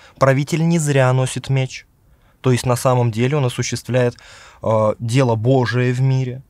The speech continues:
А с другой стороны, например, у того же самого Иоанна Богослова мы видим, что правитель, э, мира будет, собственно, назван антихристом, противником Христовым. То есть здесь тоже это зависит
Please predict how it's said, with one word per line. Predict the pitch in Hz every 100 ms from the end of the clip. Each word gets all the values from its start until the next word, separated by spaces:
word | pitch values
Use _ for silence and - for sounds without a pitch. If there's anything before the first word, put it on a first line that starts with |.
| _ _ _ _ -
А | 127
с | 104
другой | 117 107 123
стороны, | 147 165 143 123
например, | 113 120 117 117 -
у | 127
того | 120 120
же | 113
самого | - 120 113 -
Иоанна | 117 113 139 139
Богослова | 110 107 107 - 104 87 - _ _ _ -
мы | 127
видим, | 117 110 110
что | - 113 113 104 - - - _ _ _ -
правитель, | 127 123 127 120 110 -
э, | 104 110 107 -
мира | 117 117 113
будет, | 104 110 107 107 - _
собственно, | - 113 - 117 117
назван | 117 107 113 101
антихристом, | 123 117 - 131 - 147 - 113 98
противником | - 123 - 135 135 151 151 147
Христовым. | 165 143 - 117 101 - _ _ _ _ _ _ _ _
То | 120
есть | 107
здесь | 113 -
тоже | 127 143 175
это | 170
зависит | 156 156 147 139 117